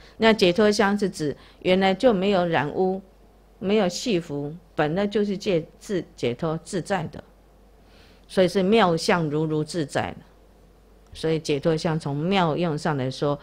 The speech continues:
一切法本来就自在不受系缚。这时候我们才能够明白是为什么我们的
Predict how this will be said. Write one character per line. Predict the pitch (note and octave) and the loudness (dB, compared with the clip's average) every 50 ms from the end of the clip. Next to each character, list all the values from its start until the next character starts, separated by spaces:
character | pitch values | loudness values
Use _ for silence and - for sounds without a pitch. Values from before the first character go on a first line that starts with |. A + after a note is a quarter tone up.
| - - - - - - | -12 -20 -20 -20 -20 -6
一 | - - F3+ F3 F#3 | 0 2 2 2 2
切 | F#3 - B3 G#3 E3+ | 2 2 4 4 4
法 | D#3 - D3+ C3+ C3 - | 4 0 -4 -6 -4 -2
本 | - D3 C3+ C3+ C3+ C3 | -2 -2 0 -2 -2 -2
来 | C3+ C#3 D3+ D3+ | -2 -2 -2 -2
就 | D#3 E3+ D3+ | -2 -2 -4
自 | D3+ - D3+ C#3 | -4 -4 -8 -6
在 | C3 - B2+ A2+ | -4 -4 -4 -4
不 | - G2 | -4 -8
受 | A2+ - - C#3 G#2 | -8 -6 -6 -8 -6
系 | - - - - F#2+ G2+ | -8 -8 -10 -10 -10 -10
缚。 | - - - - - - - - - _ _ _ - - - - _ - - - - - _ _ _ _ _ _ _ _ - _ - _ _ - - - - _ - - - - - | -14 -16 -18 -18 -18 -20 -20 -20 -20 _ _ _ -20 -20 -20 -20 _ -20 -20 -20 -20 -20 _ _ _ _ _ _ _ _ -20 _ -20 _ _ -20 -20 -20 -20 _ -20 -20 -20 -18 -2
这 | - G3+ F3+ | 0 0 2
时 | F3 - E3 | 2 0 0
候 | E3 E3+ | 0 0
我 | D#3 | -2
们 | D3 C3+ | -4 -4
才 | C3 - D3+ | -4 -4 -4
能 | D3+ D#3 | -2 -2
够 | D#3+ D#3+ D3 | -4 -4 -4
明 | C#3+ C#3 D3 C#3+ | -4 -4 -4 -4
白 | C#3 C#3 B2+ C3+ | -4 -4 -6 -6
是 | C#3 - - - | -6 -10 -12 -2
为 | - G#3 G#3 | 2 2 2
什 | F3+ - D#3 | 2 2 0
么 | D3+ D#3 D3+ D3 | -2 -2 -2 -4
我 | A2 C3 | -4 -4
们 | C#3+ C#3 C#3 C#3 | -4 -4 -4 -4
的 | C#3+ D3+ C#3+ C#3+ C#3+ | -2 -2 -2 -2 -4